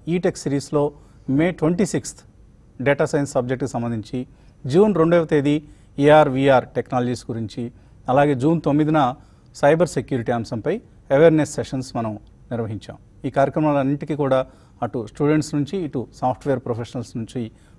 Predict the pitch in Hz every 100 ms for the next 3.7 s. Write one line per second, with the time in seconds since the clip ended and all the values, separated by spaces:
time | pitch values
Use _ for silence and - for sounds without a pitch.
0 | - 127 143 170 160 151 120 - 117 -
1 | 135 117 113 - 107 104 - - - -
2 | - - 160 151 143 - - - 156 127
3 | - - - 127 131 143 131